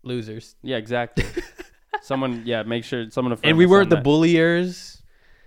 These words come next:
Speaker 1: because there were people cooler than us or whatever.
Speaker 2: Exactly.
Speaker 1: So we were kinda just the middle, the geekers.
Speaker 2: Why would you bother bullying us? There's no reason to.
Speaker 1: Exactly, exactly. We were kinda just the, um, the middleman. That was kinda epic.
Speaker 2: That's how it goes.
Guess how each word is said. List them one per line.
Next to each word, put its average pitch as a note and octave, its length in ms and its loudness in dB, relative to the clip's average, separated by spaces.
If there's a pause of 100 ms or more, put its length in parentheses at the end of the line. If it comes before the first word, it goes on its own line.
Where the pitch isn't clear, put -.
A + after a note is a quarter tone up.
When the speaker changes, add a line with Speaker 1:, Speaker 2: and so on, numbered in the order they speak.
(340)
Speaker 1:
because B2+ 600 -2
there C3 200 -2
were B2+ 240 0
people B2 340 -8
cooler B2 520 -4
than A2+ 160 -8
us A2+ 500 -12
or G#2+ 80 -12
whatever. A2 360 -6
Speaker 2:
Exactly. G#2 220 -12 (340)
Speaker 1:
So A#2+ 140 -8
we B2 100 0
were B2 60 -2
kinda B2 220 -6
just A#2+ 200 -10
the A#2 80 -8
middle, A2+ 580 -6
the A2+ 160 -8
geekers. A2 240 -12
Speaker 2:
Why A#2 120 -2
would C3 160 -2
you B2 120 -8
bother A#2 260 -6
bullying A2 420 -12
us? G2+ 180 -18
There's A2 120 -14
no A2 120 -6
reason G#2+ 120 -8
to. A#2+ 60 -2
Speaker 1:
Exactly, G#2+ 580 -6
exactly. A2 480 -10
We A2 80 -12
were A2+ 80 -10
kinda A#2 240 -12
just A2+ 280 -16
the, A2+ 180 -14
um, A#2 160 -16
the A#2 120 -16
middleman. A2+ 540 -14
That B2 80 -16
was B2 100 -14
kinda - 220 -18
epic. A#2 320 -14
Speaker 2:
That's G#2+ 160 -20
how A2+ 200 -14
it A2 80 -18
goes. A2+ 360 -10